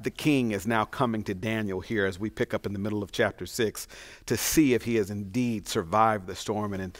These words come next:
chapter six, verse twenty-one, look at Daniel's report. He says, "Then Daniel said to the king, 'O king, live forever.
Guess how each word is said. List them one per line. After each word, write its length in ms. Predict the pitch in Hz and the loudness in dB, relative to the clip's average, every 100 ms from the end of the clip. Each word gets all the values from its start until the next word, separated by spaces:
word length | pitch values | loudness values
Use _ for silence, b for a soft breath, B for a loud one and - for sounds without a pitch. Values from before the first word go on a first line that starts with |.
| B | B
chapter 340 | - 135 113 98 | 2 2 2 -4
six, 280 | - 120 - | -4 -4 0
verse 200 | 110 - | -2 0
twenty-one, 440 | 123 107 104 101 | -2 -2 0 -2
look 200 | 107 - | -2 -4
at 140 | 92 | -4
Daniel's 500 | 113 110 107 95 92 | -2 -2 -2 -4 -8
report. 600 | - 101 - 117 107 - - B B B B | -6 -6 2 4 6 4 -6 B B B B
He 100 | B | B
says, 300 | 117 135 120 | 2 4 6
"Then 160 | 117 120 | 4 4
Daniel 300 | 131 131 117 | 4 4 2
said 220 | - 135 | 4 4
to 60 | 110 | 2
the 60 | |
king, 220 | - 135 131 | -2 2 2
'O 80 | |
king, 240 | - - 131 | 4 4 6
live 240 | 131 120 | 6 6
forever. 880 | - - - 117 - 113 101 85 | 2 -4 2 2 2 0 -2 -6